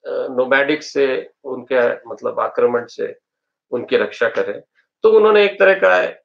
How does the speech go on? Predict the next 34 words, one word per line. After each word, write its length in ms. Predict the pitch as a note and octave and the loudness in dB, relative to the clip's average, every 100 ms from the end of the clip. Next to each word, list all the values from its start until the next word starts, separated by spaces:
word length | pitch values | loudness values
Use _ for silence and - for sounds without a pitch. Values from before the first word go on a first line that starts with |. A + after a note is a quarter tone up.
| _ - | _ -4
कह 100 | D#3 | -2
सकते 300 | D#3 - D#3+ | -2 -4 -4
हैं 120 | D3+ | -4
कि 60 | D#3 | -2
एक 220 | D#3+ D#3 | -2 0
अलिखित 480 | D3 D#3 D#3+ D#3+ D#3+ | -2 -2 -2 -4 -4
समझौता 480 | C#3 B2 C3 C3 D3+ | -4 -4 -2 0 0
हो 160 | C#3 | 0
गया 160 | C3 C3 | 0 0
इन 140 | A#2+ | 0
लोगों 220 | A#2 A#2+ | -2 -4
के, 260 | A#2+ B2+ B2 | -6 -12 -12
जो 200 | A#2 A#2+ | -4 -2
गांव 260 | A#2+ B2+ D3+ | 0 0 0
के 120 | D3+ | -2
बाहर 320 | B2+ C#3+ D3 | -2 0 0
जो 120 | C#3+ | 0
ये 120 | D3+ | -4
छितरे 340 | C#3 C#3+ C#3 D3+ | -4 -6 -4 -2
लोग 280 | D3 D3 - | -2 -6 -6
थे, 200 | E3+ E3 - _ _ _ _ _ _ C#3 | -6 -6 -10 _ _ _ _ _ _ -10
इनसे 260 | C#3 D#3+ | -6 -2
उन्होंने 340 | D3+ C#3+ D3 C#3+ | -2 0 0 -2
एक 180 | - | -4
अलिखित 400 | B2+ B2+ C#3 C#3 | -6 -4 -4 -6
समझौता 460 | C3+ A#2+ A#2 A#2+ B2+ | -6 -6 0 0 2
कर 180 | C#3 B2+ | 0 -2
लिया 220 | B2+ C#3 | 2 0
कि, 220 | C#3 D3+ D#3 - _ _ _ _ _ _ - - | 2 0 0 -4 _ _ _ _ _ _ -8 -6
अ, 140 | - | -4
ठीक 200 | - E3+ | -6 0
है, 240 | E3 - - _ A#2+ | 0 0 -6 _ -2
हम, 420 | B2 C#3 C#3 C3+ - _ _ _ _ _ _ _ _ - | -2 0 -4 -6 -12 _ _ _ _ _ _ _ _ -12
अ, 60 | - | -6